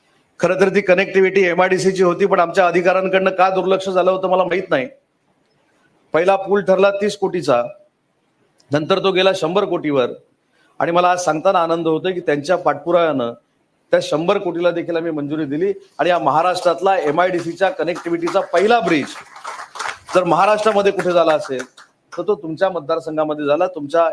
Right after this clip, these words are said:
एमआयडीसी साठी झाला. आणि म्हणून लोकप्रतिनिधी जर डोळस असेल, सकारात्मक काम करणारा असेल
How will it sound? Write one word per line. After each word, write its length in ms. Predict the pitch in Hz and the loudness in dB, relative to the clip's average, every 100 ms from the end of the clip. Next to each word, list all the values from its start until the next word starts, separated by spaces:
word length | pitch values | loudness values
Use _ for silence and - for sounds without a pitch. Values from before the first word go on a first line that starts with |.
| - | -2
एमआयडीसी 400 | 131 139 131 123 | -4 -4 -4 -10
साठी 240 | 110 101 | -14 -12
झाला. 220 | 95 90 - _ _ _ _ _ - _ - | -12 -14 -16 _ _ _ _ _ -20 _ -2
आणि 120 | 190 | 0
म्हणून 220 | 233 214 | 0 2
लोकप्रतिनिधी 600 | 196 226 226 214 214 214 | 2 2 0 0 2 2
जर 120 | 220 | 2
डोळस 420 | 233 185 196 208 202 | 2 4 2 2 0
असेल, 240 | 151 214 | 2 0
सकारात्मक 640 | 175 165 196 208 208 220 202 | 0 2 2 2 2 2 2
काम 180 | 185 | 2
करणारा 300 | 180 175 175 | 2 2 2
असेल 340 | 160 - 135 | 2 0 -4